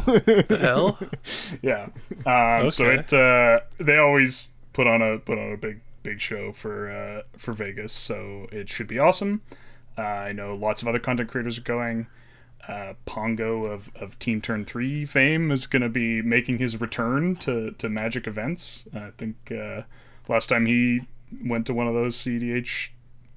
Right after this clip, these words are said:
Speaker 3: meetups was in, oh god, twenty nineteen. Feels so long ago. But,
Speaker 2: Wow.
Speaker 3: uh, and then, yeah, a bunch of other people. I know Ian's gonna be there, Rebel, you know, and the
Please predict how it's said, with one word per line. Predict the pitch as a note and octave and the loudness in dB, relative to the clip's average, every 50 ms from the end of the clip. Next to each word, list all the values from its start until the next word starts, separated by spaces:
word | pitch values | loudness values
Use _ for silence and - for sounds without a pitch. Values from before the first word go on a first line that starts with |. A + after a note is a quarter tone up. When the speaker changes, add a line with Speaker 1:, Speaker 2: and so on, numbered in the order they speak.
| - | -6
Speaker 3:
meetups | D#3 D3+ C3+ C3 B2+ C3 C#3 C#3+ C#3 - - - - - | -2 2 4 6 8 8 8 6 6 4 -2 -2 -2 -2
was | B2 A#2+ A#2 A#2 | -2 -2 0 0
in, | A2+ A2 A2 A2 A2 G#2 F#2 - - - - - - - - - - - - - - - | 0 0 0 0 -2 -2 -4 -10 -16 -18 -18 -18 -18 -18 -18 -18 -18 -18 -18 -18 -14 -6
oh | G#2+ A2 A2+ | -4 -4 -4
god, | A2 - G#2 G2 G2 F#2+ - | -4 -6 -6 -6 -8 -8 -10
twenty | - - A#2 A2+ A2+ G#2+ | -8 -6 -6 -4 -4 -4
nineteen. | G#2+ G2+ G#2 G#2+ - - G#2 G2+ G2+ G#2 - - - - - | -6 -6 -8 -10 -10 -10 -10 -10 -10 -10 -12 -14 -20 -20 -18
Feels | - - - A#2+ A#2 - | -8 0 2 2 2 4
so | - B2+ A#2 | 2 2 2
long | A2 A#2 A#2 A2+ A#2 G#2+ | 2 0 -2 -2 -2 -4
ago. | A2 G#2 G#2+ G#2 A2+ - - - - - - - - - - | -2 -4 -4 -4 -4 -8 -10 -12 -12 -12 -12 -14 -16 0 2
But, | C3+ B2 A2 - - - | 4 4 4 2 0 2
Speaker 2:
Wow. | B2 | 2
Speaker 3:
uh, | A#2 A#2 A2+ A2+ A2 A2 A2 A2 G#2+ A2 A2+ - - - - - - | 4 4 4 2 0 0 -2 -2 -4 -4 -6 -10 -14 -20 -14 -6 -2
and | A#2 A2+ A2 | -2 0 2
then, | A2+ G#2+ G#2 | 0 0 0
yeah, | G2+ G2 F#2+ | -4 -6 -8
a | F#2+ F#2+ | -8 -8
bunch | - G#2+ G#2 G2 - - | -6 -6 -6 -6 -8 -10
of | - G2+ F#2 - | -12 -14 -16 -12
other | - A#2 A#2 A#2 A2+ | -8 -8 -6 -6 -8
people. | - - A#2+ A2 - - G#2+ G#2+ G#2 G#2 G#2 G2 - | -8 -8 -8 -8 -6 -6 -6 -4 -4 -6 -6 -8 -8
I | G#2+ G2+ G2 F#2+ | -10 -12 -12 -12
know | G2 G2 - - | -12 -12 -12 -8
Ian's | A#2+ A#2 A#2 A#2 A2+ A2 A2 | -4 0 0 2 2 0 -2
gonna | - A2+ A2 | -4 -6 -8
be | G#2 A2+ G#2+ G#2 | -6 -8 -10 -10
there, | G#2 G#2 G2+ G2+ G2+ G2+ | -8 -8 -8 -8 -8 -8
Rebel, | G2 G2 F#2+ F#2+ F#2 G2+ G2+ G2 G2 G2+ C#3 | -10 -10 -10 -10 -10 -10 -12 -12 -12 -10 -10
you | E3+ D#3 | -10 -10
know, | G#2 G2+ G2+ | -12 -14 -14
and | G2+ G2+ G2 A2 A#2 C3+ C#3+ | -14 -14 -12 -10 -10 -10 -8
the | - E3 D#3+ D#3 D#3 D3+ | -8 -8 -8 -8 -8 -10